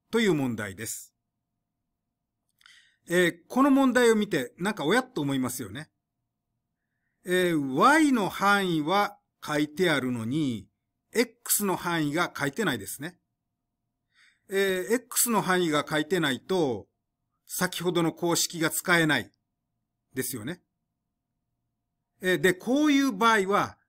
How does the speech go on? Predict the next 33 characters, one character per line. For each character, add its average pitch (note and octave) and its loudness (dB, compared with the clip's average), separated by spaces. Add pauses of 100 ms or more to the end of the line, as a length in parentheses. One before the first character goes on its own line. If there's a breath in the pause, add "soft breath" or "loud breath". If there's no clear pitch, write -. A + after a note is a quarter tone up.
(420)
図 A#2+ -2
を C4+ 4
書 B3 2
き A#3+ -4
ま G3 2
し - -2
ょ A#2 -6 (960)
う。 D#3 -4
え D3+ 2
ー、 B2 -4
十 A3 2
積 C#4+ 2
分 F3+ 0
の C#3+ -2
問 D3 -4
題 D3+ 0
を D3 -4
解 D3 -8
く D#3 -12
場 C#3 -2
合 C3 -2
は、 D#3+ -2 (200)
必 F3+ -6 (260)
ず F#3+ -6
図 A#2+ -2
を F#3 -2
書 D#3+ 0
い D3 -2
て D3+ -10
く C3 -6
だ B2 -4
さ A#2+ -10
い。 F#2+ -20